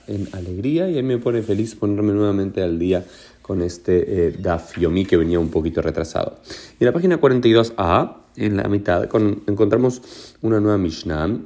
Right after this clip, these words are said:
que tiene que ver con la prohibición de cortarse el pelo. Analiza un poco más la prohibición de cortarse el pelo y qué significa esto y qué puede hacer un nazir y qué no. Y dice, "Nazir jofef umefasfes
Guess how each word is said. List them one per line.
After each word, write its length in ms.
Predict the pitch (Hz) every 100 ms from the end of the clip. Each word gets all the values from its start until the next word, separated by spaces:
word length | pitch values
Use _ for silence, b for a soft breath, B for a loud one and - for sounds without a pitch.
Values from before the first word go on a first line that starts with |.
| -
que 80 | -
tiene 180 | 120 127
que 60 |
ver 120 | 131
con 240 | 131 127 120
la 200 | 113 107
prohibición 480 | 104 101 104 127 131
de 80 |
cortarse 680 | 120 - 120 113 117 - -
el 180 | - 92
pelo. 340 | - 92 80
Analiza 320 | 95 95 117 123
un 80 |
poco 160 | - 117
más 160 | 117 120
la 80 |
prohibición 280 | - 101 104
de 60 | 104
cortarse 480 | 104 104 95 92 -
el 60 |
pelo 400 | - 156 156 127
y 80 | 117
qué 100 | 113
significa 540 | 107 101 95 - 95
esto 240 | 101 120 104
y 80 | 98
qué 100 | 120
puede 220 | 123 113
hacer 180 | - 107
un 140 | 104
nazir 420 | 92 90 101 101
y 60 | -
qué 160 | -
no. 340 | 85 - - _ _ _ _ _ _ _ _ _ _ B B B B B -
Y 40 | 131
dice, 240 | 131 127
"Nazir 360 | 123 120 190 202
jofef 840 | - 110 - - 143 - - - b b b
umefasfes 2500 | - 127 123 135 151 165 185 185 - - - - 127 117 - - _ _ - 131 - - - -